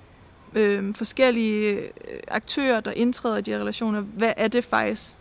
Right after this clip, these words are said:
de tænker det som i første omgang også? Øhm, fordi det, når vi kigger på det som en kolonisering eller en øhm, territorialisering, som det jo er,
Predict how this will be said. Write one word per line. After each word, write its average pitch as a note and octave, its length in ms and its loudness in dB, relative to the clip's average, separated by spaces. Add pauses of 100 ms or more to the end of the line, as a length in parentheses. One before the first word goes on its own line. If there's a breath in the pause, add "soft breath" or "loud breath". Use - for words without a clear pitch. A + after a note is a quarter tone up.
(140)
de C4+ 80 2
tænker G#3+ 360 -2
det G#3+ 160 -6
som - 340 -4 (580)
i A3 80 2
første - 480 -6
omgang G3+ 440 -4
også? - 380 -8 (460 loud breath)
Øhm, G3+ 500 -2
fordi A3+ 300 -4
det, G#3+ 160 -8 (1600)
når A3+ 100 0
vi A3 100 -2
kigger C4 320 0
på B3+ 160 0
det A3 140 -2
som G#3 200 -2
en G3+ 160 -4
kolonisering G#3 760 -4
eller G#3 200 -4
en G#3 120 -4 (800 loud breath)
øhm, G#3 480 0 (100)
territorialisering, A3+ 720 0
som A3 140 2
det G#3+ 100 0
jo G#3+ 80 2
er, G#3+ 240 0